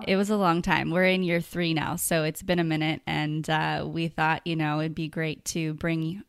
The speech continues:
her back on the show and talk a little bit more about psychic development, intuition, and whatever else kinda comes up. So thanks so much for being here again and sharing your medicine.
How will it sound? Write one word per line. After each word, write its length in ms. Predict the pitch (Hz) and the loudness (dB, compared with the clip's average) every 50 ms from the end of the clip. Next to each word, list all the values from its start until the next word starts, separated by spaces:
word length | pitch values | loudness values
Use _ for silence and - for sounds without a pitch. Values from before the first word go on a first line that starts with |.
| _ - | _ -10
her 200 | - - 175 165 | -2 0 0 0
back 300 | 151 170 151 151 - - - | 2 0 -2 -2 -2 -2 0
on 160 | 175 185 214 220 | 2 2 4 4
the 100 | 190 170 | 2 2
show 340 | - - 156 143 147 156 - | 2 2 2 2 2 0 0
and 180 | - 156 151 160 | -2 -2 -4 -4
talk 260 | - - 165 160 - - | -4 -6 -6 -6 -4 -4
a 40 | 165 | -4
little 200 | 160 156 160 156 | -2 -2 -2 -2
bit 160 | 156 151 - | -4 -4 -4
more 260 | 165 156 151 151 151 | -2 -2 0 -2 -2
about 560 | - 156 147 - 151 147 151 151 - - - - - - - - - - - - - | -4 -4 -2 0 0 0 0 -2 -4 -8 -14 -14 -14 -20 -20 -20 -20 -20 -20 -20 -14
psychic 460 | - - - 165 156 - 156 - - | -8 -2 -2 -2 -2 -2 -6 -6 -4
development, 680 | 170 147 190 202 208 208 196 185 196 190 185 175 - - | -2 4 6 6 6 6 6 4 4 2 2 2 2 0
intuition, 1040 | 160 165 160 - - 175 156 147 180 196 - - - 196 185 175 175 175 170 170 - - - | -2 -2 -2 -2 -4 -2 0 0 0 2 2 2 2 4 4 4 4 4 2 0 -2 -4 -2
and 520 | 170 165 165 165 165 165 160 165 160 165 156 - - | 0 0 2 2 2 2 2 0 0 -2 -2 -4 -6
whatever 480 | - 165 170 170 190 190 196 208 202 - | -2 -2 2 2 2 2 2 0 0 0
else 520 | - 180 196 208 - - - - - - - - | 0 -2 -2 -2 -4 -4 -4 -4 -6 -8 -10 -6
kinda 260 | - 196 196 208 196 | -2 0 0 0 0
comes 340 | - - 208 190 185 180 180 | 0 0 2 2 2 2 0
up. 300 | 208 - - - - - | -2 -2 -4 -6 -6 -6
So 420 | - - 175 170 160 160 165 165 - - - - - - - - - - - _ _ - | -2 2 2 2 2 2 0 -2 -6 -10 -20 -20 -20 -20 -20 -20 -20 -20 -20 _ _ -8
thanks 260 | - 190 226 262 285 - | -6 -2 -2 -2 -2 0
so 160 | - 240 247 | 2 2 4
much 240 | 247 240 247 - - | 4 2 0 -4 -4
for 120 | - 226 | -4 -4
being 280 | 202 208 202 233 269 262 | -2 0 2 4 4 4
here 180 | 233 214 208 | 2 0 0
again 480 | 208 196 - 196 190 196 226 247 254 - - | -2 -4 -4 -4 -2 -2 -2 -2 -4 -2 -2
and 320 | 180 185 185 185 185 - - - | -2 0 0 -2 -2 -4 -6 -8
sharing 360 | - - 196 185 185 196 196 | -4 -2 0 0 0 0 0
your 120 | 175 175 175 | 0 0 0
medicine. 640 | 170 170 180 220 - - - 135 - - 196 202 | 0 0 0 -2 -4 -2 -4 -2 -2 -4 -4 -6